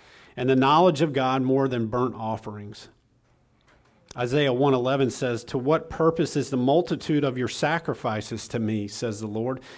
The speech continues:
I have had enough of your burnt offerings of rams and the fat of fed cattle. I do not delight in the blood of bulls."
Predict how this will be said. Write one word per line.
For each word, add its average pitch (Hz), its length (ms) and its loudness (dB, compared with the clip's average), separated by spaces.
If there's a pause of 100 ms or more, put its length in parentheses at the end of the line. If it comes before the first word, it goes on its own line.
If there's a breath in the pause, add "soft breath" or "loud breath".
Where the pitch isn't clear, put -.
(220 loud breath)
I 139 120 0
have 135 100 -2
had 156 220 -2
enough 139 500 2
of 127 400 -6 (260 soft breath)
your 123 160 -2
burnt 143 380 2
offerings 135 600 2
of 101 120 -4
rams 131 680 -2 (320)
and 120 100 -4
the 117 60 -2
fat 143 320 -4
of 131 80 -4
fed 147 320 -4
cattle. 156 400 -4 (240 loud breath)
I 147 120 -2
do 147 260 4
not 190 260 6
delight 135 480 0
in 117 160 -4
the 117 60 -4
blood 123 320 -2
of 104 120 -6
bulls." 113 520 -6